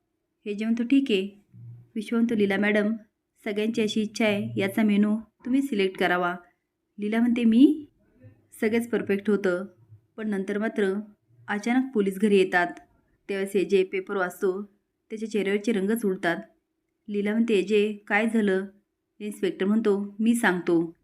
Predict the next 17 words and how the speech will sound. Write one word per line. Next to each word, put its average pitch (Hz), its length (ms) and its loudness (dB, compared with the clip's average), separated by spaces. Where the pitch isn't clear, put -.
किशोर 226 260 -4
म्हणतो, 226 200 0
"सर, 214 280 0
काही 202 160 -4
चुकलं 202 340 -4
असेल 202 340 -2
तर 254 40 -14
मला 233 260 -2
अरेस्ट 190 280 -4
करा." 175 260 -4
इन्स्पेक्टर 196 520 -4
म्हणतात, 202 360 0
"तुम्हाला 226 300 -2
नाही, 202 280 -2
आमच्याकडे 208 540 2
लीला 226 240 -4
जहागीरदारांचं 208 840 0